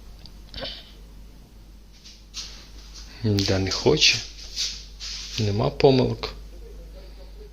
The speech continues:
Підключено до Wi-Fi, все, помилок нема. А. Хоче обновити програмне забезпечення. Боюся її обновлювати,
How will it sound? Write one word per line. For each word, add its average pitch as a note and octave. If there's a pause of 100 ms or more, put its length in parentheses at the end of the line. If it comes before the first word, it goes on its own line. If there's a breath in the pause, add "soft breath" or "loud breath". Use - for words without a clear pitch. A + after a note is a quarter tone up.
(1300)
Підключено G#2
до F#2+ (160)
Wi-Fi, D#3+
все, - (160)
помилок B2+
нема. D3 (1120 loud breath)
А. A#2 (1600 loud breath)
Хоче C#3
обновити C3 (160)
програмне A#2
забезпечення. A2+ (840 loud breath)
Боюся A#2+
її G#2+
обновлювати, C3